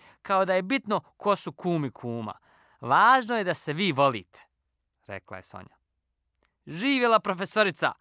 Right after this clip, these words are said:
proderao se Damir. „Ovo je stvarno kao u bajci”, rekla je Sonja. „Da,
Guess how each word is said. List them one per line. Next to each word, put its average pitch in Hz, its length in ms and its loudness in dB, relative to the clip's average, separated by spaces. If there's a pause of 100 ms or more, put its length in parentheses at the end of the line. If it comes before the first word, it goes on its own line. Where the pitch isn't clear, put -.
(560)
proderao 101 420 -8
se - 160 -20
Damir. 98 440 -16 (600)
„Ovo 165 320 -6
je 143 60 -6
stvarno 160 520 -6 (200)
kao 208 320 -4
u 151 60 -4
bajci”, 110 580 -6 (580)
rekla 95 300 -14
je - 80 -18
Sonja. - 340 -20 (600)
„Da, 117 200 -2